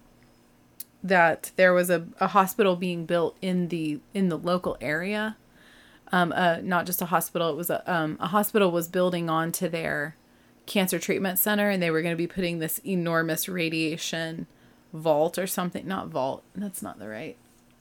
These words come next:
well, maybe vault is the right word. I don't know. It's the one where it's the, it's the room that you have to go into if you're getting chemo or radiation. Can't remember which. I guess radiation. That makes sense. Yep. Radiation shielding. Mm-hmm. Okay. So we're gonna call it radiation. If you're getting radiation treatments,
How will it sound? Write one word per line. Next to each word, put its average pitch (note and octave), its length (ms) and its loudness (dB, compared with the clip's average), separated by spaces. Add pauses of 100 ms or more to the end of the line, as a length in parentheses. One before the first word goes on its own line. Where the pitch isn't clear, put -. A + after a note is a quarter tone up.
well, C4+ 380 0
maybe F4+ 220 2
vault F3+ 280 0
is F#3+ 120 -6
the F#3+ 80 -10
right F3+ 180 -10
word. F#3+ 320 -8
I A3+ 120 -4
don't G3 120 -4
know. F3 320 -8
It's A#3 140 -4
the C4+ 80 -2
one C4 180 6
where A3+ 100 4
it's G#3 280 0
the, G3+ 140 2
it's G3 200 -2
the A3 100 2
room B3+ 280 4
that E4+ 140 0
you A3 80 0
have A3 120 4
to - 80 -8
go F#3+ 160 2
into G3+ 260 2
if E3 120 -4
you're F3 140 -2
getting F3+ 260 -2
chemo G3 560 -4 (360)
or D3+ 120 -4
radiation. D#3 800 -4
Can't - 180 -12
remember D#3 260 -8
which. E3 280 -6 (100)
I - 20 -20
guess F4+ 220 -2
radiation. C4 600 0
That A#3+ 120 -2
makes B3+ 200 0
sense. A3+ 300 -4
Yep. G3+ 320 -2
Radiation G#3 460 0
shielding. G3+ 480 -2
Mm-hmm. G#3+ 240 -4 (140)
Okay. G3+ 260 -6
So F#3+ 140 -6
we're F#3+ 80 -4
gonna G#3+ 160 -4
call F#3+ 160 0
it C#3+ 60 -4
radiation. F#3 500 -4 (500)
If G#3 140 4
you're B3 160 6
getting D4 200 10
radiation A3+ 520 2
treatments, F#3 580 -2